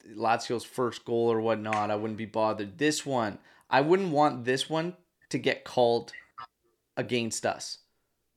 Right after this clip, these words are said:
So I could kinda see why. And Dell's had that, uh, same exact point. Hate having soft penalties called against us, so we're not gonna complain about it.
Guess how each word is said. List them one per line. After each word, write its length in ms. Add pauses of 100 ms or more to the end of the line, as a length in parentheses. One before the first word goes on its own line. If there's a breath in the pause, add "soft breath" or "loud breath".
(240)
So 600 (300)
I 100
could 180
kinda 360
see 460 (480 soft breath)
why. 460
And 440
Dell's 340
had 240
that, 340
uh, 140
same 320
exact 380
point. 260 (220)
Hate 360
having 400
soft 360
penalties 480
called 280
against 460
us, 240 (360 soft breath)
so 160
we're 80
not 200
gonna 140
complain 460
about 260
it. 120